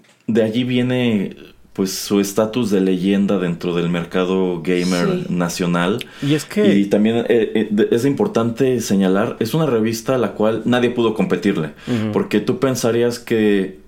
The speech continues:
Speaker 1: al darse cuenta de que la revista es popular, pues otras empresas tratarían de entrar al mismo terreno. Algunas de ellas lo que hicieron fue empezar a importar revistas de España.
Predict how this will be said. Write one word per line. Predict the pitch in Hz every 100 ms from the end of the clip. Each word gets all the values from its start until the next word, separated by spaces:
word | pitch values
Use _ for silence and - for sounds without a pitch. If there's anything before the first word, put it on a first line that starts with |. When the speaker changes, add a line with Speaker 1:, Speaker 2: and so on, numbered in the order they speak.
| - -
Speaker 1:
al | 101 101
darse | 107 113
cuenta | 117 110 104
de | 95
que | 90
la | 87
revista | 92 98 98 107 104
es | 104
popular, | - 98 95 98 113 - - - -
pues | - 98
otras | 107 117 113
empresas | 101 98 107 110
tratarían | - 92 95 90 95 98 101 95
de | 90 87 85 71
entrar | 87 92 98
al | 98
mismo | 98 101 98
terreno. | 101 87 92 101 131 - - - -
Algunas | 107 110 151 131
de | 131
ellas | 143
lo | 120 107
que | 104
hicieron | 101 117 123 120
fue | - 113 123 - -
empezar | 95 98 95 113
a |
importar | 127 110 95 90 104 104
revistas | 113 98 98 - 95 87
de | 90 87
España. | - 110 117 104 85